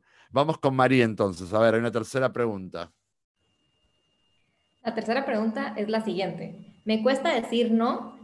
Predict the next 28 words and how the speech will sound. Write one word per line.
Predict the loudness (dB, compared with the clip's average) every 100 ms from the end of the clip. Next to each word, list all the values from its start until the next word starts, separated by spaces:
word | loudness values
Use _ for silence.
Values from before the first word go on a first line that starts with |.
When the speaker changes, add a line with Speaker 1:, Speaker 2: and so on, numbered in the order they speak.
| -4
Speaker 2:
y | 2
además | 4 4 2 -2 -2
me | -2
encanta | -2 -4 -2
esta | -2 -2 -2
época. | 0 -2 -4 -10 -14 -20 _
¿Qué | 0
me | 2
recomiendan | 0 0 -2 0 0 0 -2
para | -2 -2
no | -2 -2
comerlo | -2 -2 -2 -4 -4
todo? | -4 -6 -12 -20 _ _ _ _ _ _ _ _ _ _ _ _ _ _ _ _ _ _ _ _ _
Speaker 1:
Bueno, | -6 -2 0 -2 -6 -14 -16 -20 -12
eh, | -4 0 2 0 -2 -4 -8 -12
es | -10 -6
una | -4 -4
súper | -4 -4 -2 -2
pregunta. | 0 -2 -2 -4 -10 -10 -8
Creo | -6 -4
que |
podríamos | -4 -4 -6
hacer | -8 -8
un | -8
Plus | -6 -4
Vida | -4 -4 -8 -6
Talk | -4 -4 -6 _ _ _
entero | -8 -8 -2 0 2 0 -4